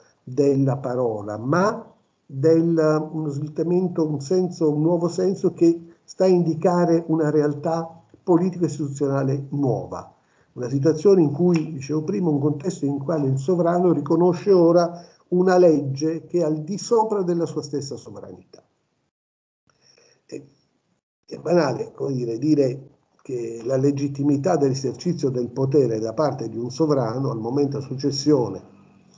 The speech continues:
eh, ad un, al sovrano defunto è stato sempre un momento molto delicato, no? Della storia politica europea,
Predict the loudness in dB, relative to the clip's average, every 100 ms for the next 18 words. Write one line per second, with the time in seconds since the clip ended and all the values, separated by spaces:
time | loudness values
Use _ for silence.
0 | -20 _ _ -20 -20 -16 -16 -14 -12 -12
1 | -10 -10 -8 -2 2 2 2 0 -4 -10
2 | _ _ _ 2 2 2 -4 -6 -2 0
3 | 2 0 -6 -6 -4 -4 -4 -4 -2 -4
4 | -2 0 0 0 -2 -2 -2 -4 -4 -2
5 | -2 -4 -6 -4 -6 -4 -4 -4 -6 -16
6 | -20 _ _ _ _ _ -16 -14 -16 -20
7 | _ _ _ -10 -8 -8 -4 0 0 0
8 | -4 -2 -2 -2 -6 -14 -18 -20 _ _
9 | _ _ _ _ _ -4 -2 0 0 0
10 | -2